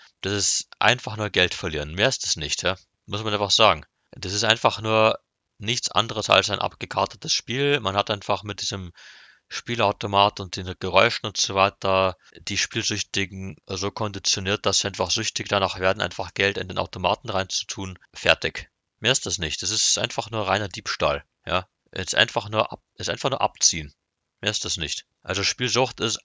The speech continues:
einfach nur total unnötig. So, dann nächstes. Computerspiele und Serien. Im Endeffekt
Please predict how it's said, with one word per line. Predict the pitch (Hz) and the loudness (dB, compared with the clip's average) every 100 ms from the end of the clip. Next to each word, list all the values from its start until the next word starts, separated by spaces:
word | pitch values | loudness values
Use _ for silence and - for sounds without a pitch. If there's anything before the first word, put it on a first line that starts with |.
| _ - | _ -2
einfach | 113 143 - 107 | 0 0 -2 -4
nur | 107 107 107 _ _ | 0 -2 -2 _ _
total | - 104 123 135 _ _ - 98 95 | -6 -4 -4 -8 _ _ 4 4 6
unnötig. | - 110 82 73 - 78 - - _ | 2 -4 -4 -4 -8 -10 -10 -14 _
So, | - 90 78 - | -4 -2 -2 2
dann | 92 87 | 4 4
nächstes. | 90 - - - - - - - | 2 -2 -2 -2 -2 -4 -14 -8
Computerspiele | 104 95 110 113 - 107 104 | -8 -6 -2 -2 -2 -2 -2
und | 92 | 0
Serien. | - 85 82 76 71 - - - | 2 4 4 0 -4 -16 -20 -10
Im | 98 | -4
Endeffekt | - 123 135 123 120 - - - - | -2 -2 0 2 0 0 -2 0 0